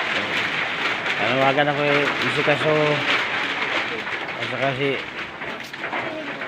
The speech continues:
ah, Kapitol po. Sana, matulungan niyo pa ako.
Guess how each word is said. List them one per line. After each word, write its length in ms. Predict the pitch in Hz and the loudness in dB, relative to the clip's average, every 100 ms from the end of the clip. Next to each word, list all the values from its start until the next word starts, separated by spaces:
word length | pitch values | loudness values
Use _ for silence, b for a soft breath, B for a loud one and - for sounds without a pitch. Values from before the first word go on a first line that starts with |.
| 247 254 - - | -8 -10 -12 -12
ah, 480 | - 110 131 135 131 - - - - - - - - - | -4 0 4 4 4 -2 -6 -6 -6 -4 -4 -2 -2 2
Kapitol 400 | 131 139 139 147 139 | 2 2 4 4 6
po. 160 | 151 143 123 - - - - - - - - - - | 2 0 2 0 0 -6 -6 -4 -4 -4 0 4 4
Sana, 360 | 117 139 156 143 131 123 - - - - - - - - - - - - - - 127 | 4 6 6 6 2 -2 -4 -4 -4 -6 -8 -6 -6 -6 -10 -8 -6 -4 -6 -4 -2
matulungan 440 | 117 135 135 147 | 0 4 6 6
niyo 120 | 156 143 | 2 2
pa 80 | 147 | 2
ako. 240 | 151 147 | 2 0